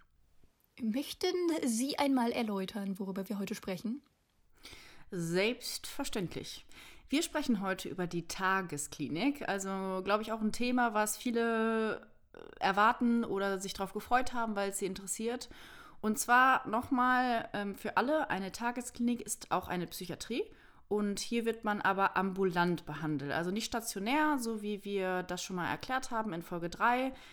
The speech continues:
Speaker 2: Da waren wir, äh, beide stationär in einer Psychiatrie. Ähm, und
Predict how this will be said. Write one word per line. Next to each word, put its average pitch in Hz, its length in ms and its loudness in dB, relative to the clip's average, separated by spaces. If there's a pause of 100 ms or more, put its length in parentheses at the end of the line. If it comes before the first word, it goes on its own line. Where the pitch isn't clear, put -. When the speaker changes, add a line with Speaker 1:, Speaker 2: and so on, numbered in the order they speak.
(200)
Speaker 2:
Da 190 220 6
waren 180 240 4
wir, 165 460 0
äh, - 100 -4
beide 175 420 0
stationär 240 760 0
in 214 140 -2
einer 202 200 -6
Psychiatrie. 196 600 -8 (1040)
Ähm, 180 320 -4
und 185 280 -6